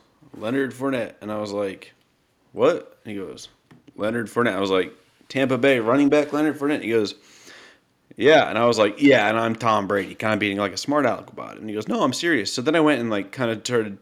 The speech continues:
Twitter searching, kinda see if, like, if the match, username matched to when he ever posted, and it was.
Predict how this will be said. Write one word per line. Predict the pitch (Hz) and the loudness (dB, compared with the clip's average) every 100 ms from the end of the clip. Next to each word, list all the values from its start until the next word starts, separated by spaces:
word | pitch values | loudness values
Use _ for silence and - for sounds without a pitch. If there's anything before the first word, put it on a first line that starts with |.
| _ _ _ | _ _ _
Twitter | - 139 131 120 | -2 2 2 2
searching, | 131 117 - 107 | -2 -4 -4 -6
kinda | 104 113 107 | -4 -6 -6
see | 117 | -6
if, | 110 117 | -6 -4
like, | 120 107 | -6 -6
if | 101 | -4
the | |
match, | 104 104 107 | 0 0 0
username | 117 120 120 110 104 | -4 -4 -2 -2 -2
matched | 98 92 - | -4 -8 -12
to | 107 | -8
when | 104 101 | -6 -4
he | |
ever | 98 92 | -4 -6
posted, | - 107 - 95 | -4 -4 -6 -6
and | 135 | -4
it | 143 | 0
was. | 165 117 - | 0 0 -4